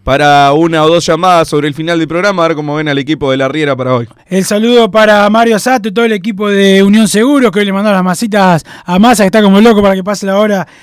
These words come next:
Speaker 2: e ir a
Speaker 1: No,
Speaker 2: degustar.
Speaker 1: una sola, hoy era una sola.
Speaker 2: ¿Seguro?
Speaker 1: Sí, sí.
Speaker 2: Perfecto,
Speaker 1: Te la, te la
Speaker 2: Martín.
Speaker 1: regalo.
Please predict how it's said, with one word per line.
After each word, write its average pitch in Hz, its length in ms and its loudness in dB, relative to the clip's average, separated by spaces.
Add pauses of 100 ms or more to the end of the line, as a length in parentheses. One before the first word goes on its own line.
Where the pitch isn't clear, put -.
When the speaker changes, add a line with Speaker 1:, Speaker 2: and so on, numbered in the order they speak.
(100)
Speaker 2:
e 175 120 -12
ir 208 160 -6
a - 20 -2
Speaker 1:
No, 139 160 2
Speaker 2:
degustar. 165 280 2
Speaker 1:
una - 40 0
sola, 143 340 2
hoy 135 140 -4
era 151 160 -6
una 135 180 -10
sola. 113 260 -20 (320)
Speaker 2:
¿Seguro? 185 520 2
Speaker 1:
Sí, 120 240 -10
sí. 110 180 -18 (120)
Speaker 2:
Perfecto, 151 200 -12
Speaker 1:
Te 180 40 -4
la, 165 80 -6
te 170 60 -4
la 170 60 -2
Speaker 2:
Martín. 180 320 -2
Speaker 1:
regalo. 127 220 -6